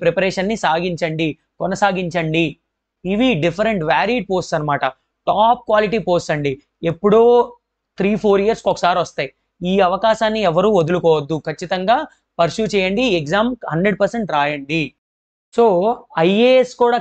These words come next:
క్లియర్ చేసిన వాళ్ళు ఎవరైతే ఉంటారో వాళ్ళు వేరే స్టేట్లో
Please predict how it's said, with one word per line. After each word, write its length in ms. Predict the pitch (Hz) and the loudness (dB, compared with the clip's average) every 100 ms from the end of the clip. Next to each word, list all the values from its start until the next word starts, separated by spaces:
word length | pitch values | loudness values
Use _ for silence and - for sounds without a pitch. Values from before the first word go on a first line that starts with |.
| 214 | -2
క్లియర్ 240 | 190 214 214 | -2 0 0
చేసిన 220 | 196 208 196 | -2 0 0
వాళ్ళు 160 | 190 170 | 2 2
ఎవరైతే 260 | 170 175 180 | 0 0 -2
ఉంటారో 360 | 156 151 151 147 - _ _ _ - | -2 0 2 0 -2 _ _ _ -2
వాళ్ళు 360 | 165 240 269 208 190 196 151 | 2 2 2 4 4 2 2
వేరే 260 | 196 247 262 | 2 4 2
స్టేట్లో 360 | - 226 214 | 2 2 2